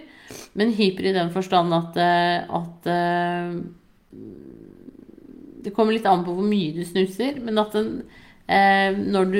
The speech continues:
da snuser og ammer, så, så vil det kunne gå over, da går jo det over i morsmelken,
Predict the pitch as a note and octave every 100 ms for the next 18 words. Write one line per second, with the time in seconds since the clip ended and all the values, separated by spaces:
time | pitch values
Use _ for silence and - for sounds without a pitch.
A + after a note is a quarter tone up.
0 | G3+ F#3+ F3+ F#3 - G#3+ E3+ - F#3 F#3+
1 | F3 G#3+ C#4 B3 A3 A3+ A3+ G3 E3 F3
2 | F#3 E3+ - F#3 F3 E3+ E3+ F#3 F3+ F3
3 | E3+ F3 E3 E3 E3+ E3+ G3+